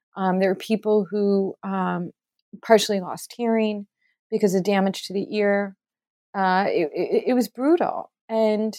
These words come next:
you know, I, I wanna make a point that these, these P O, Japanese-run P O W camps were brutal, right? So we look at the statistics, um, from after the war. And as a point of comparison, if you were an American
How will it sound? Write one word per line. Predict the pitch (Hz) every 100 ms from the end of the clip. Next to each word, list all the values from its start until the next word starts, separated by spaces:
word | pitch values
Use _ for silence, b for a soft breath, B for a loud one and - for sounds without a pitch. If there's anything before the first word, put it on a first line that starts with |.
| - B B B -
you | 233
know, | 240
I, | - 269 -
I |
wanna | 262 311 370
make | 240 220
a | -
point | - 269 247 196 175 - _ _ _ -
that | 220 220 208 - _ _ _ _ - - 226 -
these, | 226 240 180 -
these | 247 294
P | - -
O, | 302 214 -
Japanese-run | 220 214 220 214 202 196
P | 190
O | 196
W | 196 190
camps | - 196 - - -
were | 196 180
brutal, | 190 165 - - _ _ _ _ _ -
right? | 202 214 -
So | - 220 202 175 170
we | 220 226
look | 269
at | 277
the | 240
statistics, | 226 233 214 220 196 - 202 185 - - - b b b _
um, | 208 196 196
from | 196 214 -
after | 214 202 214
the | 208
war. | 190 190 190 180 175 _ _ _ _ _ _ - -
And | 220
as | 226 220
a |
point | - 233 226
of | -
comparison, | 214 - - - 208 208 202 202 190
if | 196
you | 226 262
were | 277
an | 226
American | 202 196 196 202 208 190 185